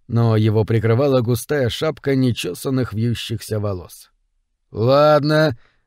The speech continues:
де Сайлин", проворчал он. "Меня зовут Маурсел, и я хозяин этого корабля.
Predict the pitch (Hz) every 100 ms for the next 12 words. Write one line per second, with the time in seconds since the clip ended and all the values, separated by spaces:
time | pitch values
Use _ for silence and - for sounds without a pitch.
0 | _ 104 117 123 - 127 123 123 123 123
1 | 107 - _ _ - 113 120 117 - 120
2 | 120 113 - _ _ _ _ - 110 165
3 | 180 165 170 175 135 151 170 170 139 120
4 | - 95 87 _ - 117 175 175 160 151
5 | 117 143 165 165 147 143 131 131 123 117
6 | 107 101 98 90